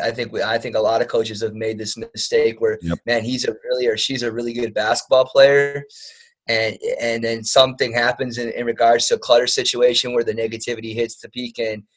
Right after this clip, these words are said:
Speaker 1: they're not even on the team anymore. And suddenly things change and the team is better without that person. It
Speaker 2: Right.
Speaker 1: happens. So sometimes, sometimes it's, it's better to eliminate that negativity early on in the
Speaker 2: Yep.
Speaker 1: season or before the season even occurs,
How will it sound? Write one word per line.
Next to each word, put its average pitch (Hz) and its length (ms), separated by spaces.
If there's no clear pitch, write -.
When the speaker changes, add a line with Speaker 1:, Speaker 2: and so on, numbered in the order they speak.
Speaker 1:
they're 127 120
not 123 220
even 113 160
on 110 140
the 98 60
team 135 200
anymore. 135 320
And 113 120
suddenly 123 340
things 117 320
change 123 340
and 117 140
the 107 60
team 117 280
is 104 80
better 110 320
without 110 560
that 127 240
person. 139 340
It 127 60
Speaker 2:
Right. 131 80
Speaker 1:
happens. 101 360
So - 120
sometimes, 139 600
sometimes 156 640
it's, 131 400
it's 123 180
better 131 260
to 135 200
eliminate 127 560
that 120 200
negativity 117 640
early 120 280
on 117 340
in 123 200
the 113 80
Speaker 2:
Yep. 98 100
Speaker 1:
season 131 260
or 117 100
before 110 320
the - 80
season 123 320
even 110 460
occurs, 123 540